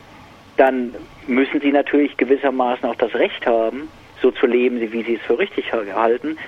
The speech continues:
Sonst ver-, sonst verhalten wir uns imperialistisch. Ne? Und das ist eine ganz schwierige Situation. Ja.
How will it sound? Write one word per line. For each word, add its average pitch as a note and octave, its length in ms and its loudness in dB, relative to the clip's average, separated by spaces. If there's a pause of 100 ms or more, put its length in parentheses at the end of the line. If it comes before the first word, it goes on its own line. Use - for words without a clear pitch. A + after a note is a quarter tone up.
(120)
Sonst C3 200 4
ver-, C3 320 2
sonst D#3 200 2
verhalten D3 480 2
wir B2 140 4
uns B2+ 120 -6
imperialistisch. - 840 -2 (580)
Ne? A2+ 160 -2
Und C#3+ 140 -2
das F#3+ 100 6
ist A3 120 -8
eine C#3+ 100 -2
ganz - 240 2
schwierige E3+ 420 0
Situation. E3 640 0
Ja. G#2 180 -6